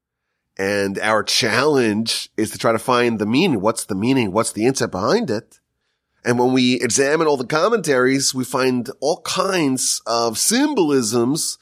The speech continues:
and insights. So we're told, for example, that the seven branches of the menorah correspond to the seven days of the week. And the middle shaft, well, that's the Shabbos. And all the other branches are directed towards the middle.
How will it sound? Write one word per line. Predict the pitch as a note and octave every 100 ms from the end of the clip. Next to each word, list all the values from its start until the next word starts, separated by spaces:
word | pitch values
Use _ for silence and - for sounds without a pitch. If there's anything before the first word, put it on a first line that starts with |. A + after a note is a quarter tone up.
| - - -
and | A2+ A#2+ C3 -
insights. | C4 F4+ - D2+ - - - _ _ _ _ _ -
So | F2
we're | E2+
told, | G#2 G#2+
for | G2
example, | F#2 G2 F2 F2+ G#2+ C#3 _ - - -
that | F#2
the | -
seven | - A#2 F#2+ F#2+
branches | A2 D3 F#3+ F#3
of | E3+ D#3+
the |
menorah | D#3 D3 C#3+ C#3 C3+ _ _ -
correspond | A#2+ G#2+ - A#2 A2+
to | -
the |
seven | G2 G#2
days | F2+ E2+
of | -
the |
week. | A#2 G#3 - - - _ _ _ - -
And | A2
the | F2
middle | C3 F#3 F#3
shaft, | - E3+ D3 C#3+ -
well, | G#2+
that's | B2+ B2+
the | -
Shabbos. | - G#3+ A#3+ A3 G#3 F#3+ E3 - - - -
And | B2+
all | F#3 A3+ A3
the | F#3+ G3
other | F3
branches | B2+ F3 A3 A3 F3+
are | E3
directed | C#3+ D3+ G#3+ G#3
towards | F3+ D#3+
the | D3
middle. | F#3+ D#4 D4 C4+ A#3+ A3+ -